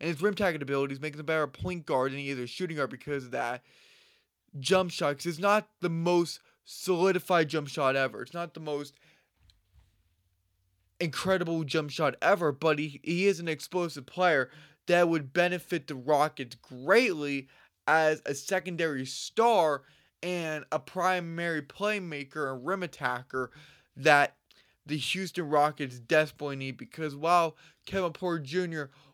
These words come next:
was balling out with nineteen, five, and five off of forty-four percent from the field, yeah, I'm not going to be relying upon him in the future that much, but he could come off the bench.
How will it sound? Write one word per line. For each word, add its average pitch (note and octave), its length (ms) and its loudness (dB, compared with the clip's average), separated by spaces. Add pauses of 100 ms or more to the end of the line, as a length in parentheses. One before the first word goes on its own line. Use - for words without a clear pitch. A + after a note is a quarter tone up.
was E3 240 2
balling D#3+ 460 4
out D#3+ 240 4
with C#3+ 280 0
nineteen, D3 440 -6
five, D3 320 4
and A#2+ 80 -10
five D#3+ 680 6 (680)
off D3 180 4
of - 60 -16 (120)
forty-four E3 560 -4
percent D3+ 380 -8
from D3+ 320 -4
the A#2 100 -10 (260)
field, G#3+ 540 4 (600)
yeah, G#3 880 0
I'm G3 420 2
not E3 340 0
going D3+ 300 -4
to C#3+ 60 -6
be C3+ 200 -8
relying C3 480 -2
upon A#2+ 300 -8
him D#3+ 240 -6
in C3+ 60 -10
the B2 60 -10
future C3 420 -10
that C#3 280 0
much, C3 320 -6
but F3+ 140 -6
he F#3 140 -6
could - 80 -14
come F3 160 -4
off D#3 200 2
the - 80 -18
bench. D3 540 -4